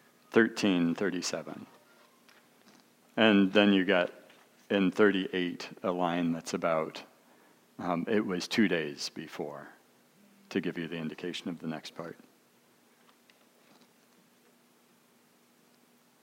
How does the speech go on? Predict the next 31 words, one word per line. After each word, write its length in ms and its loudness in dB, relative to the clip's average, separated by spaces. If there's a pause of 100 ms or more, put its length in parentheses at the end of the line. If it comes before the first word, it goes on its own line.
(1040)
So 140 4
again, 360 2
last 340 0
words 380 0
in 380 0
verse 240 -4
thirty-seven, 640 -2
"Stay 460 -2
awake, 540 -6 (840)
stay 300 2
alert, 460 -2
stay 360 0
aware. 460 -2
Don't 300 -4
let 200 -6
things 360 -4
numb 480 0
your 200 -4
sense 600 -4
of 200 -10
Holy 320 2
Week 300 0
and 120 -2
your 140 0
awareness 560 0
of 160 -12
Jesus 420 -4
Christ 540 -4
and 140 -4
his 200 -4
desire, 680 -4